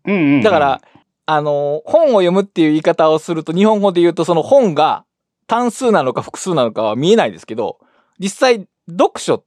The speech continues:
Speaker 2: て一冊の本を読むことじゃないと思うんですよ。その、本を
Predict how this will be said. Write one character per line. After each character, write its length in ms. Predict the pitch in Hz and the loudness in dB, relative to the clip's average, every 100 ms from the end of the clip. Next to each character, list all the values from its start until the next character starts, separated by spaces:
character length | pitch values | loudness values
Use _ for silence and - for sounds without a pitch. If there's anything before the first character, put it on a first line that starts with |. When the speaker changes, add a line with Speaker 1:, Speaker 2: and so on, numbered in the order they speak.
| _ | _
Speaker 2:
て 200 | 104 - | -12 -10
一 100 | 269 | -10
冊 320 | - 320 254 | -2 -4 -2
の 60 | 156 | -2
本 160 | 170 | -2
を 20 | 120 | -2
読 160 | 135 | -4
む 80 | 175 | -4
こ 120 | - | -4
と 120 | 262 | -4
じ 80 | 147 | -4
ゃ 40 | 113 | -2
な 140 | 143 | -2
い 80 | 269 | 0
と 80 | 151 | -2
思 120 | 110 | -4
う 80 | 101 | -12
ん 20 | |
で 80 | 95 | -16
す 80 | |
よ。 80 | - _ _ | -20 _ _
そ 100 | - | -2
の、 180 | 147 127 - _ _ _ | -2 -4 -12 _ _ _
本 360 | - 370 339 175 | 0 0 2 0
を 160 | 165 | 0